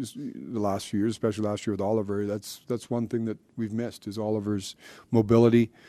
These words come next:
Um, you know, Troy brings that, and, you know, a right shot with, with Stoney going down.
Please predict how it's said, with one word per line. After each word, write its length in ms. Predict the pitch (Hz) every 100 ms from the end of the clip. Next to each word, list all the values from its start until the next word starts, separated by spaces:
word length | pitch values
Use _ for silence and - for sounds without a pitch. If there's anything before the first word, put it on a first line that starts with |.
| - - _ 110
Um, 640 | 110 110 110 110 104 92 _ _ _ - - -
you 120 | 127
know, 100 | 107
Troy 280 | 101 - 117
brings 320 | 107 117 113
that, 180 | 101 87 - 127
and, 480 | 107 107 107 98 - - - - _ _ _
you 100 | 110
know, 300 | 110 113 117
a 80 | 120
right 240 | 117 127
shot 440 | - - 120 127 - - - - - -
with, 320 | 117 107 -
with 140 | 113 110
Stoney 380 | - 120 120 120
going 260 | 120 120
down. 380 | 113 117 117